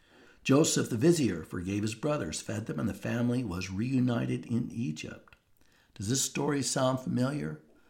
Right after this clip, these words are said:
About a betrayed brother going ahead of us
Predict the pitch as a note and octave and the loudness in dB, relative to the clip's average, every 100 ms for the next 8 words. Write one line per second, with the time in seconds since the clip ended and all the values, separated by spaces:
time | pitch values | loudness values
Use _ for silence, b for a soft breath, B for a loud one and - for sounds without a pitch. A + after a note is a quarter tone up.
0 | b b b G#2+ G#2 G2 G2 - A#2+ A#2+ | b b b -2 0 0 -2 2 4 4
1 | - A2+ A#2+ A#2+ A#2+ A2 G2+ A2+ A2+ G2+ | 2 0 2 0 -2 -2 2 4 2 0
2 | - A2 B2 B2+ B2 B2 C3 - - - | -2 0 0 0 0 0 -2 -4 -4 -6